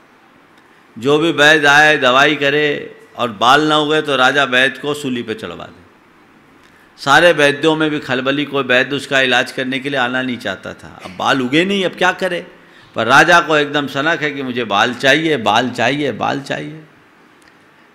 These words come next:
तो ज़्यादातर तो वैद्य ये बोल देते थे कि इसका कोई इलाज नहीं, तो वो और क्षुब्ध हो जाता था, सबको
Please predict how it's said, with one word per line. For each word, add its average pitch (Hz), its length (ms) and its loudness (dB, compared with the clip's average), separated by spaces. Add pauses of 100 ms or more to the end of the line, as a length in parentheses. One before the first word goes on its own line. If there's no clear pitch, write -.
तो 139 80 -6
ज़्यादातर 170 500 4
तो 175 140 -2
वैद्य 160 320 2
ये 170 80 2
बोल 165 200 0
देते 165 260 -2
थे 156 100 -6
कि 156 80 -2
इसका 147 200 -6
कोई 131 220 -2
इलाज 139 280 2
नहीं, 160 140 -2
तो 139 120 -4
वो 110 120 0
और 127 120 2
क्षुब्ध 143 280 -10
हो 147 80 -2
जाता 143 320 -2
था, 135 120 -4
सबको 113 600 -8